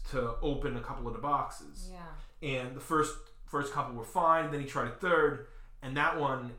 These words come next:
Speaker 1: and he was checking the logbook, 'cause, you know, we keep this, this all real, real, not any kind of, you know, not, we don't use much in the way of tech in here anymore anyway.
Speaker 2: Mm-hmm.
Speaker 1: But we keep this, you know, it's an old leather-bound ledger, the whole nine yards.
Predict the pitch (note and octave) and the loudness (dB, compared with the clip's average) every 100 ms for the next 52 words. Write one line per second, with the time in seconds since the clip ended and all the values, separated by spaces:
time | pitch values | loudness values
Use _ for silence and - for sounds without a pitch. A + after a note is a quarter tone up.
0 | - A2 A2 - - C3+ A#2+ D3+ - - | -8 -8 -8 -12 -12 -10 -8 -8 -4 0
1 | E3 D#3 C#3 E3 G#3+ G3+ A#2+ A#2 - - | 2 2 2 8 10 10 6 -6 -10 -10
2 | A#2+ A#2+ A2+ D3+ D3+ D3 C#3+ G3 - D#3+ | -10 -10 -12 -14 -10 -8 -8 -8 -4 -2
3 | D3 - - E3 F3+ D#3+ D3 C3+ A2+ - | -2 -2 -4 -2 4 8 8 6 -2 -10
4 | - - D#3 D#3+ F3+ D#3+ D3+ G3+ G3 C#3+ | -20 -18 -6 -4 -4 -6 0 6 6 6
5 | A#2+ C#3 D3 C3+ - - - C#3+ C3+ C#3+ | 4 4 6 4 0 -4 0 2 2 0
6 | A#2+ - - B2+ G#2+ G2 - - - - | -2 -6 -12 -10 -8 -10 0 4 6 4
7 | - D#3+ D#3 G#3 G#3 D#3 D3 C#3 B2+ C#3+ | 0 -6 2 6 6 4 0 10 12 12
8 | B2+ A2+ - C#3+ - C3+ A#2 A2+ A#2 A2+ | 8 4 0 -2 -2 -4 -4 -2 -2 -2
9 | A2 G2+ A2 B2+ G2+ D#2+ - - - E3+ | -6 -6 -4 -4 -6 -4 -4 -2 -6 -6
10 | E3+ D#3+ C#3 B2 - - F3+ E3 C#3 E3+ | -4 -4 0 0 -2 -8 -14 -16 -12 -10
11 | C3+ C3+ B2+ A#2+ A#2 C3+ - E3 D3+ C3+ | -6 -6 -4 -4 -4 -6 0 4 4 2
12 | C3 D3 C3 C3 A#2 A2 - F3+ A#3 D3+ | 2 0 2 0 0 -2 -4 0 0 0
13 | C#3 F#2+ - C#3+ A#2 A2 F#3 C#4 - - | -2 -4 -6 -8 -8 0 6 8 8 6
14 | - | 0